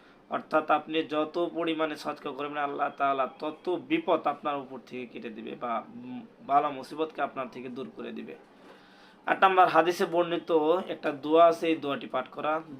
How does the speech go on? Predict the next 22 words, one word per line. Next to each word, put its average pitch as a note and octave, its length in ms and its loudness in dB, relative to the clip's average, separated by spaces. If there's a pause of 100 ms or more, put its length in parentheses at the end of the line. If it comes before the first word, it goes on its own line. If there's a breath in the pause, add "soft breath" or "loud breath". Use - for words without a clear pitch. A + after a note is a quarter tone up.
"আল্লাহুম্মা F#3 640 8
আজুরনি F3+ 600 2
ফি F3 240 -2
মুসিবাতি F3 920 4 (520)
আখলুফনি F3+ 580 2 (340)
খায়রাম E3+ 420 4
মিনহা।" C3 440 -4 (640 soft breath)
বিপদে G#3+ 640 2
আক্রান্ত G3 480 6
হয়ে F#3 240 4
যদি E3+ 340 4
এই E3 280 2
দোয়াটি F3+ 300 0
কেউ D#3 260 -2
পাঠ F3+ 180 0
করে, E3+ 340 0 (100)
আল্লাহ D3 380 2
তাআলা E3 220 2
তাকে D#3+ 520 -2
উত্তম D#3+ 340 -6 (100)
বিনিময় B2+ 360 -8
দান A2+ 200 -10